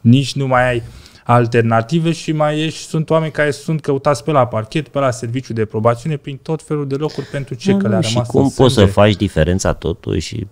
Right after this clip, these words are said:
Speaker 2: și aici n-a-, n-are nimeni din partea autorităților române un răspuns, între un individ care nu a consumat substanțe psihoactive niciodată, dar a luat proteine de cânepă, a băut ceai de cânepă sau a mâncat, uh,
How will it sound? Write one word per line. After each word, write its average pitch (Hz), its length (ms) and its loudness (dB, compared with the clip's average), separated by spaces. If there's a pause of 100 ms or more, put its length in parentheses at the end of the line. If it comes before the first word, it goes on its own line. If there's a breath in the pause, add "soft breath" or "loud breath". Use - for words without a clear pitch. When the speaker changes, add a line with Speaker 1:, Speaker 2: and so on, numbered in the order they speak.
(120)
Speaker 2:
și - 140 -4
aici 85 200 4
n-a-, 85 240 4
n-are 82 380 0
nimeni 80 380 0
din 76 100 -6
partea 78 320 -2
autorităților 78 720 -4
române 78 340 -2
un 73 120 -4
răspuns, 82 480 -4
între 113 500 2
un 95 560 -2
individ 87 760 -2
care 82 460 0 (300)
nu 110 260 8
a 78 80 6
consumat 76 540 -4
substanțe - 500 -2
psihoactive 76 580 -2
niciodată, 80 680 -2 (100)
dar 95 340 4 (460 loud breath)
a - 100 0
luat 98 220 4
proteine 90 460 -2
de 85 120 -4
cânepă, 90 440 -6
a 82 80 4
băut 82 280 -2
ceai 85 160 0
de 82 140 -6
cânepă 80 580 -6
sau 85 260 0
a 78 40 2
mâncat, 78 520 -2
uh, 80 320 -4